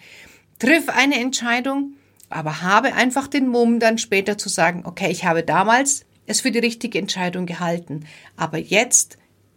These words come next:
war's doch nicht richtig. Und jetzt gehe ich wieder einen Schritt zurück.“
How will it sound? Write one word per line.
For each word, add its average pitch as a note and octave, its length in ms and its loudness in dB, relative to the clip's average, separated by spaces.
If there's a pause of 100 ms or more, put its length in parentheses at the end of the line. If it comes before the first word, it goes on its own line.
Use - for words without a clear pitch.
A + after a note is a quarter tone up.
(580)
war's F3+ 240 0
doch G3+ 160 -2
nicht F3+ 200 -8
richtig. - 440 -16 (420)
Und G#3 80 -2
jetzt G#3 180 0
gehe A3 120 -4
ich G#3+ 100 -10
wieder G3+ 160 -2
einen F#3+ 240 -6
Schritt F3+ 300 -6
zurück.“ F3+ 420 -8